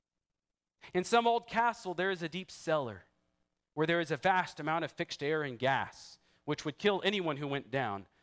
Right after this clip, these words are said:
What does the guide say? If you go down there, you will never come up alive. So who thinks of going down?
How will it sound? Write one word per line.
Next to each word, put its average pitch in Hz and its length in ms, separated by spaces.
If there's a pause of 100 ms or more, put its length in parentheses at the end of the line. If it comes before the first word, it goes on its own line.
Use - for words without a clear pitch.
(200)
What 160 160
does 156 160
the 147 120
guide 127 480
say? 185 460 (1120)
If 120 200
you 120 100
go 110 220
down 151 320
there, 104 240
you 113 200
will 120 140
never 117 320
come 107 220
up 101 120
alive. 139 460 (1080)
So 247 160
who 240 160
thinks 190 340
of 185 120
going 214 300
down? 254 420